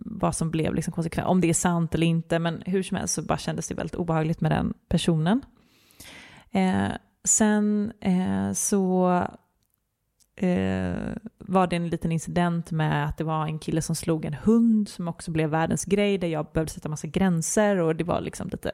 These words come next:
ja, obehagligt med det. Sen, eh, var jag och, eh, besökte ett hotell, ett jättevackert hotell här i närheten, eh, och träffade ägaren av hotellet,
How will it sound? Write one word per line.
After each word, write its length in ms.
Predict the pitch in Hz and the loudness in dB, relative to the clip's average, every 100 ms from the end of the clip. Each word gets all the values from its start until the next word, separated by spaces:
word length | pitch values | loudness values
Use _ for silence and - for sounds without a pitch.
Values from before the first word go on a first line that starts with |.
| - - - - - | -8 -16 -16 -16 -14
ja, 140 | - - | -2 2
obehagligt 480 | 190 170 160 165 160 | 2 2 2 0 -4
med 100 | 160 | -2
det. 160 | 160 214 - _ - - - - | -2 -2 -6 _ -20 -18 -18 -10
Sen, 480 | - 220 220 214 - _ | 2 4 4 0 -6 _
eh, 380 | 196 185 175 175 | 2 2 0 -2
var 160 | 180 202 | 0 2
jag 640 | 180 170 165 165 165 - - | 2 2 0 -2 -4 -8 0
och, 340 | 175 - - | 0 0 -2
eh, 160 | - - - - - - 190 | 0 0 -2 -10 -10 -10 -4
besökte 380 | 180 170 165 165 | -2 -2 -2 -4
ett 80 | |
hotell, 580 | - 160 - 254 220 170 | -4 -6 -4 0 0 0
ett 80 | 180 | -2
jättevackert 440 | 180 - 170 170 175 | -4 -4 -6 -6 -8
hotell 420 | - 214 202 165 | 0 2 2 0
här 180 | 165 - | -2 -2
i 40 | |
närheten, 680 | 170 165 156 240 277 277 233 - | -2 -2 0 0 0 0 -4 -4
eh, 300 | 185 202 - - | -4 -4 -8 -4
och 260 | 180 180 | -4 -2
träffade 360 | - 202 185 180 | -2 0 0 -2
ägaren 580 | 190 175 180 - 202 208 | 0 -2 0 0 0 0
av 200 | 185 165 | 0 -2
hotellet, 600 | - 156 160 - - | 0 0 0 -4 -16